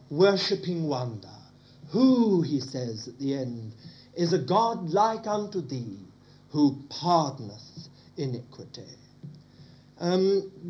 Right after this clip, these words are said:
as you know from last week, Micah was ra-, is rather fond, from what we can gather,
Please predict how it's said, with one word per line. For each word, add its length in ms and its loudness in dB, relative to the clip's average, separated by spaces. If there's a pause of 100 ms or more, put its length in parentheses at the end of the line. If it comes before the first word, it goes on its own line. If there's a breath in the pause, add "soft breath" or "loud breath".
(440)
as 240 0
you 140 4
know 440 4
from 140 2
last 340 0
week, 360 -2 (100)
Micah 640 0
was 220 -6
ra-, 200 -4
is 160 -10
rather 300 0 (100)
fond, 420 2
from 200 -10
what 160 -6
we 40 -4
can 200 -8
gather, 480 -2